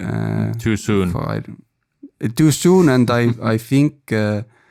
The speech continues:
Speaker 1: the company went bankrupt because there was a bookkeeping scam, uh, mm,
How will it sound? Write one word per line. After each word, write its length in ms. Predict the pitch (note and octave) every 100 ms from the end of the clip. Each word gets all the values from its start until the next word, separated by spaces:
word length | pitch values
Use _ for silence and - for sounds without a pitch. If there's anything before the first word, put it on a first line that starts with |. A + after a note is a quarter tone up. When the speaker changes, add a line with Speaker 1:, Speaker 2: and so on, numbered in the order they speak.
| _ _ _ F#2+ G2+ G2 G2+ G2 -
Speaker 1:
the 120 | G2
company 340 | - B2 A2+ G2
went 240 | G#2+ G#2
bankrupt 540 | A2+ A2 - - - -
because 580 | G2 - G2 G#2 - G#2 G2
there 160 | G2
was 260 | F#2+ G2 -
a 220 | G2 G2+
bookkeeping 540 | - C3 - G2+ F#2+ F#2
scam, 640 | - - G2 F#2+ G2 - - G2
uh, 520 | G2 G2 G2+ G2+ G#2+
mm, 920 | - F#2 - - - - - - G2